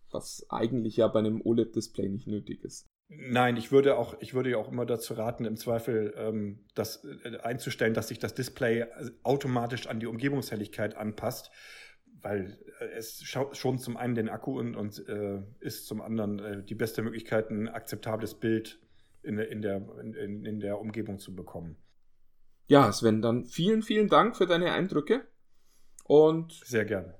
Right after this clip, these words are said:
Speaker 1: wir müssen bald mal wieder für den Podcast telefonieren, aber jetzt sage ich erstmal Tschüss.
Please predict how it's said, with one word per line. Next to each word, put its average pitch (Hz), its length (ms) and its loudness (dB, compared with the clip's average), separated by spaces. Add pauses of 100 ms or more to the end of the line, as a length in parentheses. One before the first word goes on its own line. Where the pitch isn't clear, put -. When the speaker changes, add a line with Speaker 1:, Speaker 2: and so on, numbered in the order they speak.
(140)
Speaker 1:
wir 123 140 8
müssen 156 260 4
bald 135 180 8
mal 139 140 6
wieder 143 140 6
für 135 120 4
den - 140 2
Podcast - 480 2
telefonieren, 92 640 2
aber 107 400 6
jetzt 120 280 4
sage 123 200 8
ich 123 80 -2
erstmal 120 380 4
Tschüss. - 380 -2